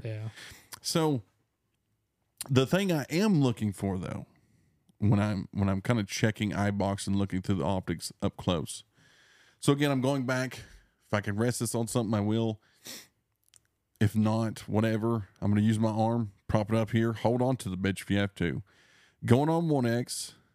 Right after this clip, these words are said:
Speaker 2: I'm gonna focus on the target that's pretty close. Obviously, make sure your diopter's set before you do any of this shit, but I'm gonna focus on this target, and I'm looking at it. I'm gonna slightly move the scope. I'm moving my head with the scope.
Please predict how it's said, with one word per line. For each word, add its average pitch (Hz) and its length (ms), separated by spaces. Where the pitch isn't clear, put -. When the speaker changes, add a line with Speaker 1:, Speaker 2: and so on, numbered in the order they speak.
Speaker 2:
I'm 107 120
gonna 123 160
focus 135 400
on 123 120
the 110 60
target 110 300
that's 98 80
pretty 110 200
close. 80 480
Obviously, 113 360
make 107 200
sure 107 160
your 101 100
diopter's 95 480
set 95 400
before 98 280
you 95 60
do 92 100
any 87 120
of 85 60
this 87 80
shit, 92 340
but - 120
I'm 110 60
gonna 117 140
focus 143 300
on 143 120
this 127 120
target, 160 380
and 117 140
I'm 113 220
looking 123 340
at 104 160
it. - 280
I'm 107 80
gonna 107 120
slightly 120 420
move 123 220
the 113 40
scope. 110 400
I'm 110 140
moving 117 240
my 110 100
head 107 220
with 101 240
the 101 100
scope. 90 440